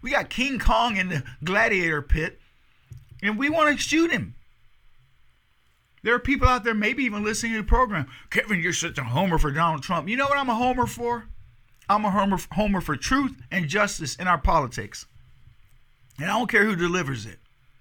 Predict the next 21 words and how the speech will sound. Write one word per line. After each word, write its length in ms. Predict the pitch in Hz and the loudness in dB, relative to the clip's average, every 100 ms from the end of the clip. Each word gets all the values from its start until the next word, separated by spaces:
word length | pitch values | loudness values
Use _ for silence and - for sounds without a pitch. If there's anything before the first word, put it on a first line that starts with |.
| _ - _ _ _ _ _ _ _ _ _ _ _ _ | _ -20 _ _ _ _ _ _ _ _ _ _ _ _
I 80 | 156 | -4
mean, 240 | 165 180 190 | 0 0 0
it 140 | 226 | -2
could 160 | 196 165 | -4 -2
be 120 | 165 | -2
a 80 | 139 | -2
Guatemalan 880 | 123 202 214 208 196 190 196 196 | 0 4 4 4 2 2 2 0
midget. 420 | 160 147 139 156 - | 0 0 0 -2 2
I'd 220 | 156 147 | 2 2
vote 300 | 135 190 190 | 2 2 2
for 280 | - 160 135 | -2 -4 -4
him 140 | 151 - | -4 -2
if 220 | 170 170 | -2 -2
he 80 | 175 | -4
performed 520 | 170 143 170 170 156 | -4 -4 -2 -2 0
like 200 | 147 - | 0 0
Trump. 360 | - 170 117 - | 2 2 2 -2
Outside 480 | 180 233 277 262 254 | -2 2 4 4 4
of 60 | |
covid, 420 | - 180 127 151 - _ _ - _ - _ _ _ _ _ _ _ _ _ _ - _ _ - - - - - - | 0 0 0 -2 -8 _ _ -20 _ -20 _ _ _ _ _ _ _ _ _ _ -20 _ _ -20 -20 -20 -20 -20 -10
Do-, 100 | 135 | -2